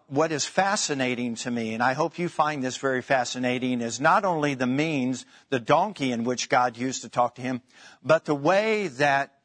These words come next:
the conversation unfolded. Balaam at the moment probably was so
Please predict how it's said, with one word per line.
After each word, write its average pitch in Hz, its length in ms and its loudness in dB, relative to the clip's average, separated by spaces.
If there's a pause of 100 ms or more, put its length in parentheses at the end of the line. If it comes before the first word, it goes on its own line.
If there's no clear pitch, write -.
(160)
the 131 140 0
conversation 156 1040 0
unfolded. 131 1040 -2 (520)
Balaam 180 520 2
at 151 160 2
the 143 80 4
moment 143 520 2 (120)
probably 156 800 2
was 117 260 -2
so 196 880 0